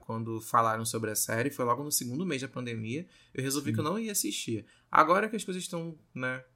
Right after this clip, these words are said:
Speaker 1: se acalmando um pouquinho, eu até, enfim, assisti e tal, e acho que foi num timing melhor, porque se eu tivesse assistido lá naquele período, talvez eu não tivesse ficado tão bem assim da minha cabeça, não.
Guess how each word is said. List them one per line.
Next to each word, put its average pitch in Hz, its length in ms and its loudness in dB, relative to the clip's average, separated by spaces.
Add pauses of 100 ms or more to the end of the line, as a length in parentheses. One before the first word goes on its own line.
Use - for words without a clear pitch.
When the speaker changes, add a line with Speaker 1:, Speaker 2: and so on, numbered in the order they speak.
(140)
Speaker 1:
se - 140 -2
acalmando 117 460 2
um - 20 -4
pouquinho, 127 680 -6
eu 123 200 0
até, 127 560 -2 (140)
enfim, 113 400 -8 (120)
assisti 120 680 0
e 127 60 -2
tal, 120 320 6
e 123 80 0
acho 123 160 -2
que - 60 -14
foi 123 120 -2
num 123 160 -4
timing 123 460 0
melhor, 127 520 4
porque 113 220 -8
se 113 80 -4
eu - 40 -6
tivesse 117 240 -2
assistido 113 440 -6
lá 117 120 2
naquele 117 280 -2
período, 110 320 -2
talvez 117 280 -6
eu 123 60 -8
não 123 60 -10
tivesse 123 260 -4
ficado 127 220 -6
tão 127 240 -6
bem 120 180 -4
assim 127 240 -4
da 127 80 -10
minha 127 120 -10
cabeça, 123 400 -6
não. 143 120 -14